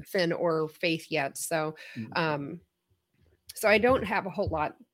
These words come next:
Speaker 1: Um,
Speaker 2: No, but I
Speaker 1: just
Speaker 2: just meant as far as that idea that the co-, that the players are
Speaker 1: Oh,
Speaker 2: heavily
Speaker 1: yes.
Speaker 2: involved.
Speaker 1: Yes, I did get that. And I got that sense as well from, you know, the freshmen and, and coming in as well. I, I think it was Lene, and you already mentioned this,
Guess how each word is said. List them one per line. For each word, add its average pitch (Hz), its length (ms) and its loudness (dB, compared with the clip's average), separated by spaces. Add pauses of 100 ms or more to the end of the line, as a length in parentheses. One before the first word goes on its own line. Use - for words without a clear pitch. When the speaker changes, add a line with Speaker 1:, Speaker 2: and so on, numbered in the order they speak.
(460)
Speaker 1:
Um, 220 140 10
Speaker 2:
No, 180 100 12
but 185 100 10
I 190 40 10
Speaker 1:
just 220 120 6
Speaker 2:
just 156 100 0
meant 175 180 6
as 143 80 2
far 151 240 6
as 131 120 6
that 135 200 4
idea 135 400 6
that 127 160 2
the 117 140 0
co-, 143 180 2
that 131 180 -4
the - 60 -8
players 143 480 6
are 240 180 10
Speaker 1:
Oh, 185 60 4
Speaker 2:
heavily 143 280 6
Speaker 1:
yes. 131 120 8
Speaker 2:
involved. 107 520 0 (680)
Speaker 1:
Yes, 190 340 4
I 220 80 6
did 214 260 0
get 226 140 4
that. 185 220 6
And 185 100 4
I 185 60 4
got 190 260 2
that 202 160 0
sense 190 340 -2
as 165 160 -2
well 175 300 6
from, 170 500 0
you 170 120 -4
know, 165 120 0
the 165 120 -2
freshmen 170 560 -2
and, 156 320 -2 (340)
and 180 180 2
coming 180 280 0
in 175 120 4
as 156 200 -2
well. 170 240 4
I, - 240 -4 (180)
I - 60 -16
think - 200 -10
it 196 40 -4
was 175 160 -4
Lene, 170 420 2
and 165 100 -2
you 160 60 -2
already 160 220 -2
mentioned 170 360 -4
this, 147 200 -6